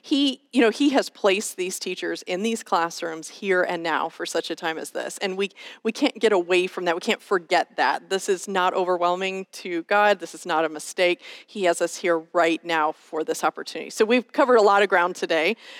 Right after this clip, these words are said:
but I'd like to take a few minutes if there are any audience questions. So for those in our audience, if you have any questions, just wave at us. We'll bring you a microphone so everyone can hear your question.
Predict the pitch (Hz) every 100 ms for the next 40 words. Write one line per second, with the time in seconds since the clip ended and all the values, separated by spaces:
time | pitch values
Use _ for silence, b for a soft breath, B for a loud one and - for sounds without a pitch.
0 | B 240 220 254 - 339 302 240 220 240
1 | 214 190 - 180 175 170 175 - 175 170
2 | 160 - - - 147 - - 160 196 -
3 | 175 185 202 214 208 190 196 196 196 214
4 | 196 175 196 220 220 185 - 170 - 208
5 | 214 202 185 175 196 220 214 185 170 160
6 | 208 - - B B 202 185 196 185 175
7 | 175 180 190 175 185 170 190 185 190 190
8 | 170 - 165 185 180 147 - -